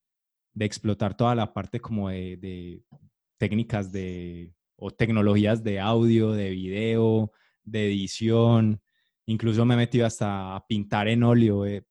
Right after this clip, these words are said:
Pues, ¿sí me entiendes? He hecho un montón de cosas. Eso como en la vida en general.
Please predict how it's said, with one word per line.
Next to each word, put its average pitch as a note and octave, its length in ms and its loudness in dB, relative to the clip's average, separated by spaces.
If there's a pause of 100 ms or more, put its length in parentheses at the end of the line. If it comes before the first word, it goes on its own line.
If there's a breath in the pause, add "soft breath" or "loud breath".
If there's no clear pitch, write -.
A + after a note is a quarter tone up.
(140)
Pues, A#2+ 160 -4
¿sí A2+ 60 -4
me B2+ 80 0
entiendes? C3 320 0
He A2 80 0
hecho A#2+ 220 -4
un C#3+ 60 0
montón C#3+ 380 0
de C#3+ 140 0
cosas. C#3 800 -2 (880)
Eso D3+ 240 2
como C3 240 4
en A#2+ 80 4
la A#2+ 100 4
vida A2+ 160 4
en C#3+ 80 4
general. A2 480 -2